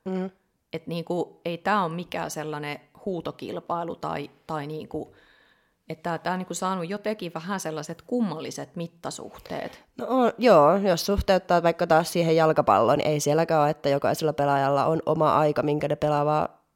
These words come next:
Speaker 1: joku istuu penkillä ja joku joutuu heti kentältä pois, kun tekee
Speaker 2: Mm.
Speaker 1: jotain väärää. Et se on se pelin kulku, miten
Speaker 2: Mm.
Speaker 1: se menee.
Speaker 2: Kyllä, tai
Speaker 1: Mikäkin
Speaker 2: jos
Speaker 1: peli.
Speaker 2: vaikka taitoluistelija kävisi ohi mennessään siitä,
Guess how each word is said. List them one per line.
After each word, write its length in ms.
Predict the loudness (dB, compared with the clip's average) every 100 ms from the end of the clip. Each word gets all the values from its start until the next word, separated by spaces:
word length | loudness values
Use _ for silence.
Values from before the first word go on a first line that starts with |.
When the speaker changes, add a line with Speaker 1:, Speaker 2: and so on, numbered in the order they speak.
| -10
Speaker 1:
joku 160 | -6
istuu 300 | -6 -4 -4
penkillä 420 | 0 0 0 0
ja 180 | 2 2
joku 220 | 0 2
joutuu 360 | 2 2 2 0
heti 180 | 0 2
kentältä 400 | 2 4 2 2
pois, 260 | 2 2
kun 140 | 0 -6 -8 _ _
tekee 300 | -4 0 4
Speaker 2:
Mm. 40 | 4
Speaker 1:
jotain 240 | 6 4
väärää. 400 | 4 4 4 4
Et 120 | 2
se 280 | 0 0 0 0
on 120 | 2
se 100 | 2
pelin 300 | 2 2 2
kulku, 400 | 4 4 4 -2 -4 _ _ _
miten 180 | -4 -2
Speaker 2:
Mm. 40 |
Speaker 1:
se 80 | -2
menee. 340 | 0 0 -2 -8 _ _
Speaker 2:
Kyllä, 320 | -8 -8 -10 -10
tai 120 | -4 -2
Speaker 1:
Mikäkin 180 | 0
Speaker 2:
jos 100 | 0
Speaker 1:
peli. 120 | 2 2
Speaker 2:
vaikka 160 | 2
taitoluistelija 960 | 0 0 0 -2 -2 -4 -4 -6 -2 -2
kävisi 400 | -4 -6 -6 -4
ohi 260 | -4 -4
mennessään 600 | -4 -6 -8 -10 -6 -6 -6
siitä, 320 | -6 -4